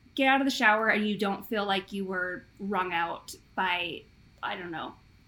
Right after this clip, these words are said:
I, I don't, I don't know how to finish that. The joke stops there. So, <laughs> guys, all it, that, you know what?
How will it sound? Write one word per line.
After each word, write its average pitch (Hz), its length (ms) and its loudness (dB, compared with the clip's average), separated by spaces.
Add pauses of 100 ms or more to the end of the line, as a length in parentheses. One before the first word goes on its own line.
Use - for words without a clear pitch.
(100)
I, - 220 0
I 233 60 2
don't, 233 260 0
I 220 160 6
don't 220 80 2
know 214 80 2
how 208 80 4
to 202 60 -6
finish 190 220 -8
that. - 280 -6
The 202 80 -8
joke 220 420 -4
stops - 360 -6
there. - 260 -6 (320)
So, 277 240 8 (400)
<laughs> - 400 -8
guys, 320 240 12 (160)
all 294 220 8
it, 311 160 4
that, 277 180 4
you 277 80 6
know 285 140 6
what? 302 180 6